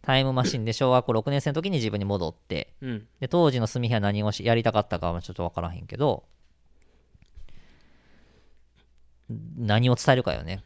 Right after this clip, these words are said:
Speaker 2: うん。
Speaker 1: ここで。
Speaker 2: まあ、そ-、その、自分がず-、えー、その、コーヒーの振る舞いをやる前は、
Speaker 1: うんうん。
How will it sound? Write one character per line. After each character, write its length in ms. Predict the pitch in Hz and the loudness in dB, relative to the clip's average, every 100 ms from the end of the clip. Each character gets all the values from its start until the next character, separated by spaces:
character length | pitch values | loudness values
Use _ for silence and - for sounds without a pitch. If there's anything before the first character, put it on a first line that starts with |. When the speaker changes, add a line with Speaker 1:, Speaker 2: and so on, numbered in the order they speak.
| - | -14
Speaker 2:
う 80 | 113 | -14
ん。 60 | 101 | -10
Speaker 1:
こ 180 | 92 | -12
こ 140 | 82 82 | -8 -8
で。 200 | 60 - - - - _ - | -10 -14 -20 -20 -20 _ -10
Speaker 2:
ま 80 | |
あ、 20 | 143 | -10
そ-、 460 | - 180 185 165 _ _ - | -8 -6 -6 -8 _ _ -20
そ 220 | 143 147 139 | -12 -8 -4
の、 420 | 131 123 120 117 | -2 -2 -2 -4
自 180 | 120 151 | -6 -2
分 260 | 196 214 214 | 0 0 2
が 140 | 214 | 0
ず-、 100 | 196 - - - - - 151 - | 0 -6 -16 -16 -16 -18 -20 -18
え 800 | 131 143 156 147 143 - 117 110 | -12 -6 -4 -2 -4 -4 -4 -6
ー、 60 | 101 | -6
そ 100 | 117 | -6
の、 520 | 110 101 98 98 90 - | -6 -6 -8 -12 -14 -10
コ 220 | - 143 | -2 -2
ー 60 | |
ヒ 120 | 127 160 | -2 -4
ー 60 | |
の 60 | 123 | -4
振 140 | 104 | -4
る 80 | 123 | -2
舞 800 | 120 117 117 113 110 107 104 98 | 0 2 2 0 -2 -4 -4 -8
い 40 | - | -6
を 260 | 151 135 82 | 0 0 0
や 140 | 131 | 0
る 100 | 143 | 0
前 280 | 147 165 107 | 2 2 4
は、 360 | 117 120 101 - - | 2 2 0 -6 0
Speaker 1:
う 20 | |
ん 40 | |
う 40 | 120 | 2
ん。 340 | 98 101 95 | 2 2 0